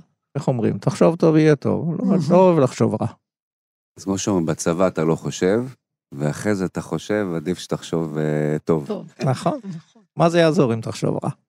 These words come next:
Speaker 2: נכון, ירדן מתארת מאוד, אה, נכון, וגם אריה, שבמהלך השירות הצבאי אנחנו מוצאים את כל הכוחות כדי להמשיך את התפקיד, כדי, אה, לעשות אותו על הצד הטוב ביותר. ירדן באמת לא השתמשה במילה ניתוק,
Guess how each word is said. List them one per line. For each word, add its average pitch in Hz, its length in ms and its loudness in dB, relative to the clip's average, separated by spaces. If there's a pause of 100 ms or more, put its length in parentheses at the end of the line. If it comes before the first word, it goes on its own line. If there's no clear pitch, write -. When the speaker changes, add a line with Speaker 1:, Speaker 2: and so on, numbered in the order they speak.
(480)
Speaker 2:
נכון, 240 300 -4
ירדן 190 320 -4
מתארת 202 460 -2
מאוד, 185 380 -2
אה, 202 240 -2 (140)
נכון, 220 440 0
וגם 196 320 -4
אריה, 214 320 -6
שבמהלך 175 760 -6
השירות 208 320 -10
הצבאי 208 420 -8
אנחנו 185 260 -10
מוצאים 208 300 -6
את - 80 -8
כל 208 200 -4
הכוחות - 680 -6 (540)
כדי 196 360 0 (200)
להמשיך 185 640 -4 (120)
את 190 180 -8
התפקיד, 202 720 -2 (360)
כדי, 170 420 2 (120)
אה, 180 160 2
לעשות - 280 0
אותו 226 200 2
על 214 80 4
הצד 202 260 0
הטוב 196 340 0
ביותר. 190 640 0 (400)
ירדן 196 300 0
באמת 202 220 0
לא 208 100 0
השתמשה 208 400 -4
במילה 190 400 0
ניתוק, 220 560 0